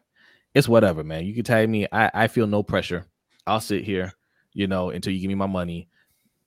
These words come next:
All the while, their money's tied up because they don't wanna s-, you know, spend too much because,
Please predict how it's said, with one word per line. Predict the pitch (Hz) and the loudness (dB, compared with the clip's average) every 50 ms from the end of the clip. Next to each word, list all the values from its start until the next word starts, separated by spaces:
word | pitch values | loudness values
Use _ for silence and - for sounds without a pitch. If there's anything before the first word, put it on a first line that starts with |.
| _ | _
All | - 95 110 117 | -2 2 2 4
the | 113 110 | 4 2
while, | 104 104 104 101 101 101 98 98 98 98 101 95 87 | 2 2 2 4 4 4 4 2 2 0 -2 -4 -4
their | 95 107 113 | -2 -2 0
money's | 110 110 107 98 | 0 -2 -4 -4
tied | - 110 101 92 95 | -4 -2 -2 -2 -2
up | 98 - | -4 -6
because | - 90 - 101 92 90 85 | -6 -6 -4 -4 -4 -4 -4
they | 92 95 | -4 -4
don't | 104 98 101 | -4 -4 -4
wanna | 101 95 92 | -6 -6 -8
s-, | - - - | -8 -12 -12
you | - 95 | -10 -8
know, | 87 85 | -8 -8
spend | - - - 95 92 | -8 -6 -6 -8 -6
too | - - | -6 -8
much | 92 92 92 92 - | -6 -6 -6 -6 -8
because, | 92 - - 90 90 87 87 - | -8 -6 -4 -2 -2 -2 -4 -8